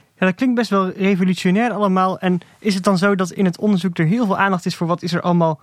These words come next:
mogelijk? Of hebben de vragen die ook in jouw boek naar voren komen, de ethische vragen, de theologische vragen, hebben die ook een plek daarin? Of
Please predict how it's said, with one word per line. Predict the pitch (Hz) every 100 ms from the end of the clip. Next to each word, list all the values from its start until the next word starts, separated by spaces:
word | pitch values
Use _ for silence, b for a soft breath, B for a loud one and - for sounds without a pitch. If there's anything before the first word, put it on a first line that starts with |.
| b b b
mogelijk? | 170 180 262 294 285
Of | 233
hebben | 180 185 180
de |
vragen | 151 180 185 180
die | 160 -
ook | 147
in |
jouw | 160 156 156 147
boek | 170 214
naar | 190
voren | 170 180 175
komen, | 175 180 180 180 B B
de | - 143
ethische | 185 190 - 180
vragen, | 165 175 190 185
de | 160
theologische | 180 160 165 208 190 180
vragen, | 190 202
hebben | 196 175
die | 180
ook | 202
een | 180 160 _ _ _
plek | 196 269 233
daarin? | 254 - 294
Of | 240 180